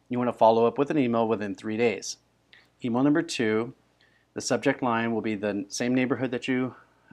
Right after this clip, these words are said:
um, specifically sent the report on. So let's, with our example, we'll say the Southside Market Report Summary and Conclusions. And then your salutation, "Dear Mister Stevens,"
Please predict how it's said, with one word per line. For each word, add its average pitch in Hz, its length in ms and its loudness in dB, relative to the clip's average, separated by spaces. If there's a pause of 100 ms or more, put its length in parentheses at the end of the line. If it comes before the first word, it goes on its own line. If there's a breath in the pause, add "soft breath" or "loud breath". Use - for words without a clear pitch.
(140)
um, 104 160 -4
specifically 120 580 -6
sent 123 140 -4
the 131 80 -4
report 120 340 2
on. 98 200 0
So 95 440 0
let's, - 300 -8 (260)
with 104 220 -8
our 101 180 2
example, 120 420 -2
we'll 101 100 -6
say 101 160 -4
the 92 60 -10
Southside 101 440 0
Market 110 260 -2
Report 127 340 -2
Summary 117 360 -2
and 104 100 -6
Conclusions. 180 720 -2 (640 soft breath)
And 113 160 -6
then 110 220 -2
your 101 100 -4
salutation, 127 920 2
"Dear 104 140 -4
Mister 101 260 -8
Stevens," 156 600 0